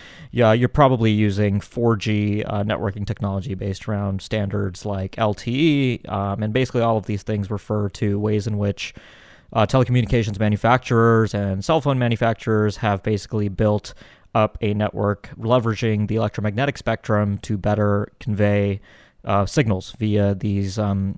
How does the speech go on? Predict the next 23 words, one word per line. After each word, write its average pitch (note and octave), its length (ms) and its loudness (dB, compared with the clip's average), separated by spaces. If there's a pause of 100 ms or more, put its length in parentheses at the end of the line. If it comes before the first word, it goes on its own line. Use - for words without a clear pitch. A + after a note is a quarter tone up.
(440)
uh, G2 120 0
via G#2 180 0
these G2+ 220 -2
waves, F#2 360 -4
right? F#2+ 220 -4
So A2 140 0
with G#2+ 100 0
five D3 300 6
G, A#2+ 180 0
we're G#2 180 2
looking G#2 440 0
at G2+ 380 0
a G#2+ 120 -2
new A#2 340 2
area G#2 380 2
of F2+ 80 -4
development G2+ 580 -4
in A2+ 200 0
that G#2 240 -2
E A2 120 -4
M G2 140 -2
spectrum. F#2+ 540 -8
So G#2+ 300 2